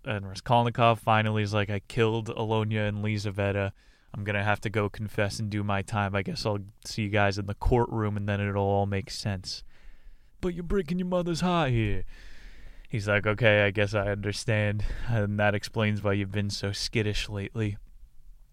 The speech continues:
But that kinda ties a bow on Dunya's storyline. Her and, uh,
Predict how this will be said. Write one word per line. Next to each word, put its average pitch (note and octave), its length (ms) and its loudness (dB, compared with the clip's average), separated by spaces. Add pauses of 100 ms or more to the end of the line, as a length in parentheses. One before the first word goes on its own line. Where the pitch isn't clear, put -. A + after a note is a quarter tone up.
(140)
But - 100 -14
that B2 280 4
kinda B2+ 320 4
ties A#2+ 480 2
a A#2 80 0
bow A2+ 420 2
on G#2 500 -2
Dunya's A2+ 680 0
storyline. A#2 960 0 (240)
Her A2 240 0
and, G#2 300 0
uh, G2 260 -2